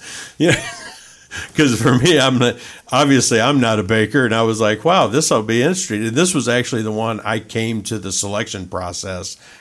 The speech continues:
'cause I wanted to see these things and learn about 'em, 'cause I'm like, "Okay, something, something I probably need to know, good to know."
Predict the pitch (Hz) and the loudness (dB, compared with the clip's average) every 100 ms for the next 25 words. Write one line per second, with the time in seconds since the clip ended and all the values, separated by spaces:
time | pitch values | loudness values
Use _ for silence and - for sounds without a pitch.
0 | _ 117 135 147 113 101 87 87 104 95 | _ 0 2 4 2 0 -2 -2 0 -2
1 | 90 85 104 98 90 95 98 101 95 98 | -2 -4 -4 -6 -6 -4 -2 -4 -2 0
2 | 101 98 95 101 104 98 202 247 131 160 | 0 -2 -4 -4 -4 -2 -4 0 0 0
3 | 135 143 143 127 - - - - 147 135 | 0 0 -2 -4 -10 -20 -12 -2 0 2
4 | 131 180 185 120 117 110 113 101 98 101 | 2 2 0 -2 0 -2 -4 -4 -4 0
5 | 139 127 107 95 98 101 104 139 | -2 0 -2 -2 -4 -4 -2 -4